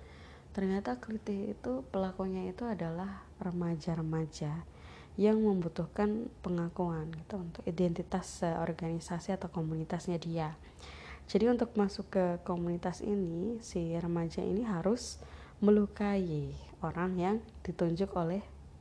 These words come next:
eh, pemimpin lah di dalam komunitas itu sebagai, eh, sebagai alat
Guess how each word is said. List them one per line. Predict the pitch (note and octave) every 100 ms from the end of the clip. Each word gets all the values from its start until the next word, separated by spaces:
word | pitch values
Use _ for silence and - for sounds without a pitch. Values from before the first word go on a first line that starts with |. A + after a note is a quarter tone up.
| -
eh, | D#3 E3 D#3+
pemimpin | F3+ F3+ F3 F3 F#3+
lah | D3+
di | D3+
dalam | D#3+ D#3+ D#3+ D#3+
komunitas | E3+ D#3+ D#3+ - -
itu | E3+ - D#3 D#3 - - - - - - -
sebagai, | - D#3+ D#3+ D#3+ G#3+ C4 B3 A3+ - - -
eh, | - C4 - F3+ D#3+ D#3 D#3+ F3 E3 E3+ - F#3+
sebagai | F3+ F3+ E3+ G3
alat | G#3+ G#3